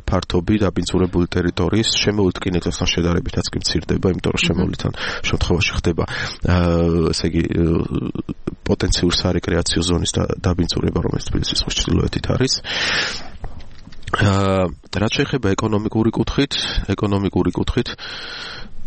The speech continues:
Speaker 1: ა,
Speaker 2: დიახ.
Speaker 1: ეკონომიკური კუთხით, ა,
Speaker 2: თვითონ ბიუჯეტი, ა-, ასეთი ბძვირიანი პროექტია გვირაბი.
Speaker 1: ა, გ-, გვირაბის, ა, ბიუჯეტი, ა, ჩვენ მიახლოებით, ა,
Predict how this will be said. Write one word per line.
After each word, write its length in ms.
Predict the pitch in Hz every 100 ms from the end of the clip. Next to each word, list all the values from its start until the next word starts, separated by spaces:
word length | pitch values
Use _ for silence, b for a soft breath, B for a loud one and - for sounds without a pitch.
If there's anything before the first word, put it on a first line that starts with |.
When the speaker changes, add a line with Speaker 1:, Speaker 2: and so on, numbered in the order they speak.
| - - - - -
Speaker 1:
ა, 120 | 92 87 87 85 82
Speaker 2:
დიახ. 300 | - - -
Speaker 1:
ეკონომიკური 540 | 185 131 98 - 95 95
კუთხით, 340 | - - 113
ა, 140 | - 92 90 90
Speaker 2:
თვითონ 300 | 85 87 208
ბიუჯეტი, 560 | 175 196 196 165 - 110
ა-, 180 | 143
ასეთი 320 | - 165 151 143
ბძვირიანი 600 | 135 185 214 226 180 170
პროექტია 580 | 156 139 135 - 78 90
გვირაბი. 420 | 120 113 78 -
Speaker 1:
ა, 100 | 101 101 101
გ-, 340 | 104 104 104
გვირაბის, 500 | 104 120 135 127 127 -
ა, 140 | - 107 101
ბიუჯეტი, 600 | 95 107 107 104 - 123 117
ა, 140 | - 92
ჩვენ 240 | - 95
მიახლოებით, 640 | 95 92 - 98 90 90
ა, 460 | - - - 98